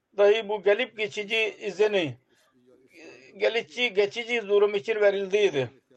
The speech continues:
Onu ortadan kaldırdı. Ve Allah-u Teala'nın menşei de buydu. Fakat Şiiler Hazreti Osman radıyallahu anhu'nun en büyük kusuru eğer ilerliyorlarsa bu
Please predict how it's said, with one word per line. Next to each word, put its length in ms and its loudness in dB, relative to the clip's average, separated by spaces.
Onu 240 0
ortadan 600 4
kaldırdı. 580 0
Ve 60 -8
Allah-u 360 4
Teala'nın 380 4
menşei 440 2
de 160 2
buydu. 600 -4
Fakat 320 -4
Şiiler 380 2
Hazreti 380 0
Osman 420 2
radıyallahu 540 4
anhu'nun 1500 -2
en 280 2
büyük 280 -2
kusuru 480 0
eğer 200 6
ilerliyorlarsa 1120 2
bu 300 2